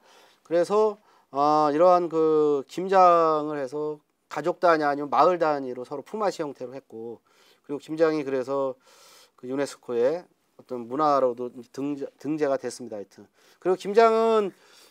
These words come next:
지역에 따라 젓갈이 막 틀려요. 그 서해안에서는 많이 잡히는 새우젓, 그리고 뭐 까나리까지 뭐 백령도 이런 데서 잡혀서 쓰고, 남해안에서는 멸치, 그리고 동해안에서는, 아, 뭐 이렇게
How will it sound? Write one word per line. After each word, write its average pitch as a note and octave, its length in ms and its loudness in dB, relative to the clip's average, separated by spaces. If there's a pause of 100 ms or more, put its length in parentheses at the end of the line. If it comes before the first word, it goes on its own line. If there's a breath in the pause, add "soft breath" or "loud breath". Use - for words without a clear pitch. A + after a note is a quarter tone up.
지역에 A3 360 4
따라 G3 260 2
젓갈이 F#3+ 360 -2
막 E3+ 180 -2
틀려요. B2+ 680 -4
그 C3 120 -12
서해안에서는 E3+ 880 0
많이 C#3+ 260 -2
잡히는 C#3 380 -8
새우젓, C#3+ 460 -6 (880 soft breath)
그리고 C#3+ 460 0
뭐 C3 320 -4 (140)
까나리까지 D3+ 640 -2
뭐 A#2 320 -12
백령도 C#3 400 -4
이런 B2 120 -6
데서 A2+ 220 -10
잡혀서 A2 480 -10
쓰고, A#2+ 540 -10 (380 soft breath)
남해안에서는 D3 840 -2 (120)
멸치, A2+ 500 -8 (600 soft breath)
그리고 C3+ 200 -8
동해안에서는, F3 1040 4 (520 loud breath)
아, C#3+ 260 6
뭐 C#3+ 120 -2
이렇게 D3+ 200 -6